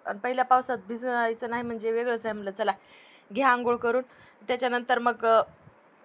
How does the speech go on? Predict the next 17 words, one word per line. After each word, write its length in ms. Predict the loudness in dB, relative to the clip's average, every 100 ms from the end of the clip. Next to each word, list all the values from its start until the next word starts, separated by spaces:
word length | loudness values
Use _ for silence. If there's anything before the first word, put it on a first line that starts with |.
| _ -8
मी 140 | -6
घेतलं 260 | -4 -6 -4
ब्लाऊज 280 | 4 4 4
कट 180 | -2 0
करायला, 400 | 2 2 4 2 0 _ _ -12
आणि 360 | -8 -6 -6 0
ब्लाऊज 280 | 2 2
कटिंगमध्ये 580 | 2 -4 -4 -6 -4 -4
मी 180 | -4 -6
सगळ्यात 320 | -4 -2 0
अगोदर 300 | 0 0 4
अस्तर 320 | 4 6 0
कट 180 | 0 -2
करून 260 | 0 0 0
घेते, 340 | -6 -4 -6 -8 -20 -16 -4
आणि 280 | -2 0 0
नंतर 400 | -2 2 2